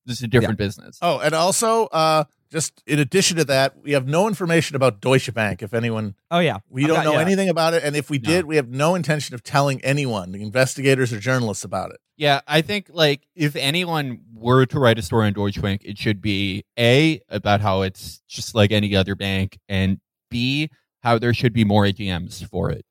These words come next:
Speaker 1: And that's really the only problem with it.
Speaker 2: I don't even know what Deutsche Bank is. I mean, what's a bank? I'd like
Speaker 1: I
Speaker 2: to
Speaker 1: don't
Speaker 2: get
Speaker 1: know.
Speaker 2: that on the record right now. Don't know what it is. Never heard of it.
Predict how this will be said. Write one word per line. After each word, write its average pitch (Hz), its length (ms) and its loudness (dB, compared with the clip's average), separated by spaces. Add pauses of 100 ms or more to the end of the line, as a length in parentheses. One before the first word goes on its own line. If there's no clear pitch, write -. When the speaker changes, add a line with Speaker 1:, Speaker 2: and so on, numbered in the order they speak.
(100)
Speaker 1:
And 80 320 -2
that's 92 260 0
really 95 160 6
the 87 100 4
only 82 180 6
problem 95 240 -2
with - 140 -12
it. - 120 -8 (180)
Speaker 2:
I 135 60 2
don't 202 100 4
even 185 160 4
know 160 100 4
what 156 140 2
Deutsche 156 280 0
Bank 156 220 0
is. 165 460 -2 (240)
I 147 100 -4
mean, 160 140 -2
what's 147 200 -4
a 185 40 -4
bank? 170 400 0 (160)
I'd 131 120 -8
like 156 100 0
Speaker 1:
I - 20 -6
Speaker 2:
to - 40 -8
Speaker 1:
don't 170 40 -6
Speaker 2:
get 160 100 2
Speaker 1:
know. - 60 0
Speaker 2:
that 180 140 4
on 151 80 2
the 139 80 4
record 113 340 -2
right 117 160 -2
now. 127 240 0
Don't 123 180 -2
know 127 80 0
what 120 120 -4
it 120 120 -6
is. 110 300 -4 (260)
Never 123 200 0
heard 120 120 4
of 101 100 -8
it. 104 120 -6